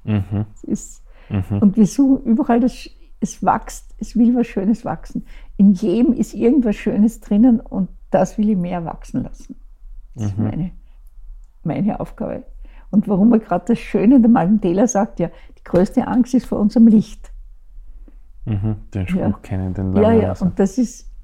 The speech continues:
Speaker 2: verstehst du, ist das Gleiche. Warum haben wir so Angst vor unserer Power?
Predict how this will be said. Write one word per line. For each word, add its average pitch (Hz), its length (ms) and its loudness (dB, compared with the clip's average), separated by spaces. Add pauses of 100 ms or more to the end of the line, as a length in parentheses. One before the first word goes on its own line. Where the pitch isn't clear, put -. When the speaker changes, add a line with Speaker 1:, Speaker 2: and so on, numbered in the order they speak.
(340)
Speaker 2:
verstehst - 500 -2
du, 262 40 0
ist - 120 -2
das - 140 -2
Gleiche. - 360 -2 (920)
Warum 214 400 6
haben 233 80 8
wir 254 60 4
so - 120 0
Angst 233 320 2
vor - 140 -2
unserer 208 280 0
Power? - 440 0